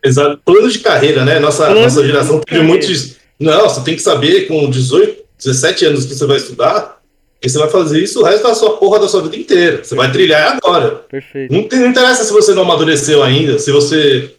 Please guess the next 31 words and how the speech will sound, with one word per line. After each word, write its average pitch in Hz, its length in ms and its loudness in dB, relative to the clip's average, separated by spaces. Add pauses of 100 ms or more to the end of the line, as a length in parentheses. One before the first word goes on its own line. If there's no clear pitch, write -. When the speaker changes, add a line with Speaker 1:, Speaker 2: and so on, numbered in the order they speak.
(140)
Speaker 1:
não 196 140 0
descobriu 240 440 0
ainda 165 180 0
o - 40 -4
que 165 60 -8
você 147 240 -2
gosta. 123 400 -4
Você - 100 -10
vai 156 100 0
ter 180 100 -2
que - 60 -10
escolher 202 440 4
e 262 240 -6 (300)
cada 190 180 0
um 196 40 -2
com - 60 -8
sua - 200 -14
consequência. 175 600 -4
Speaker 2:
E 160 180 -12
com 175 220 -12
Speaker 1:
Né? 127 240 0
Speaker 2:
a, - 40 -6
e 131 40 -8
com 160 140 -12
o 180 100 -8
avanço 139 460 -12
das, 123 280 -14 (140)
da, 117 400 -16
enfim, 131 280 -20 (180)
eu, 185 100 -14 (240)
eu 147 140 -18